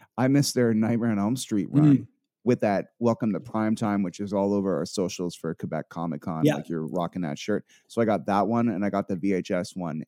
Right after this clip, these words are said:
Speaker 1: And
Speaker 2: Mm.
Speaker 1: there has been a, a small, sad part of my soul that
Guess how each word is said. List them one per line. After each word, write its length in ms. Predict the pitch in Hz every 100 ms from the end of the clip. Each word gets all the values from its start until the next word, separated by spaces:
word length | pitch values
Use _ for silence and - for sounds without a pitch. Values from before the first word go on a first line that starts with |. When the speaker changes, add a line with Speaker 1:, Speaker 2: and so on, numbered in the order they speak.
| -
Speaker 1:
And 200 | - 117
Speaker 2:
Mm. 20 |
Speaker 1:
there 140 | 98
has 120 | 95 98
been 200 | 107 98
a, 180 | 85 - _ _ _
a 60 | -
small, 420 | - - 110 110
sad 420 | - - 98 95
part 240 | - 101 104
of 60 |
my 140 | 98 87
soul 440 | - - 101 95
that 260 | 85 87 71